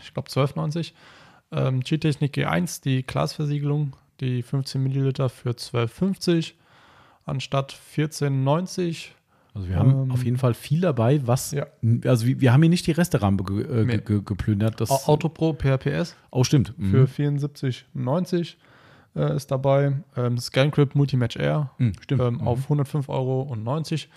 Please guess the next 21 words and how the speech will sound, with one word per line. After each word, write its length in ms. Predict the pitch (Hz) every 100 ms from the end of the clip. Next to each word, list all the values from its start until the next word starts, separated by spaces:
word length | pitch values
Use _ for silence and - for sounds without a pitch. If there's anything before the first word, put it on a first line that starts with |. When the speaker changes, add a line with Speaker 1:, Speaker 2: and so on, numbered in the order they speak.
| -
Speaker 2:
Übrigens 240 | 123 139 123
auch 60 | 120
eine 100 | 110
Speaker 1:
Runter. 220 | 135 143
Speaker 2:
Multimatch 160 | 143 139
Air 260 | 117 120 - -
von 180 | 110
Scancrip 420 | 107 107 107 110 -
in 140 | 107
der 360 | 101 98 98 -
Charity-Aktion 580 | - 104 85 82 - 87
dabei. 160 | - 50 _
Speaker 1:
Genau. 160 | 135 117
Speaker 2:
Scancrip 300 | 101 95 98
hat 100 | 92
mich 120 | 92
auch 80 | 98
ausgesponsert. 460 | 113 - - 117 107
Speaker 1:
Jawohl. 180 | 117
Speaker 2:
Genau. 160 | 90 110 156
Mhm. 260 | 78 120